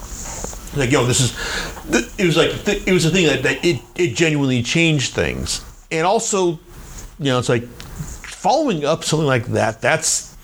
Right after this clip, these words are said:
gotta be legitimately frightening for, for anyone. Um, on one hand, it's like, I, I'm glad we have, um, that he, um, did, um, like, try to follow it up with, um, Legend of Mother Sarah. Um, I mean,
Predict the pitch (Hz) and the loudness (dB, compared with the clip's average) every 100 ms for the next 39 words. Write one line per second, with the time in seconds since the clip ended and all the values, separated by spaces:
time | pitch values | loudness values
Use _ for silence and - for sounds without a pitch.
0 | - 156 147 123 123 113 139 135 110 - | 0 2 2 2 0 2 2 2 0 0
1 | 113 113 104 - - - - - - 113 | 0 0 -2 -2 -8 -2 -2 -2 -2 2
2 | 113 101 76 62 62 62 - - - - | 4 4 2 -2 -6 -10 -10 -10 -8 -6
3 | - - - - - - - 131 123 110 | -4 -6 -6 -10 -14 -8 0 2 0 -2
4 | - - - - - - - - - - | -8 -14 -14 -14 -14 -12 -12 -14 -10 0
5 | 147 180 220 208 - 160 - 180 175 160 | 4 4 4 4 4 2 2 0 2 2
6 | 151 120 156 240 202 151 165 185 185 139 | 2 2 4 4 4 2 4 4 4 2
7 | 139 135 113 - 156 127 147 143 135 123 | -2 0 0 2 2 2 2 4 4 4
8 | 113 101 147 180 139 120 - - - - | 0 0 2 4 4 0 -6 -12 -12 -10
9 | - 143 123 117 117 - - 139 113 123 | 0 2 2 2 2 2 2 2 2 4
10 | 123 123 113 - 131 120 - - 107 101 | 4 4 2 2 0 0 -4 -2 0 0
11 | 107 123 113 107 107 101 - - 165 117 | 2 2 2 0 0 0 -2 2 4 4
12 | 110 - - - - - - - 143 131 | 0 -6 -8 -6 -6 -8 -8 -2 2 2
13 | 127 107 - - - - - - 190 170 | 0 -4 -6 -8 -14 -16 -8 2 4 4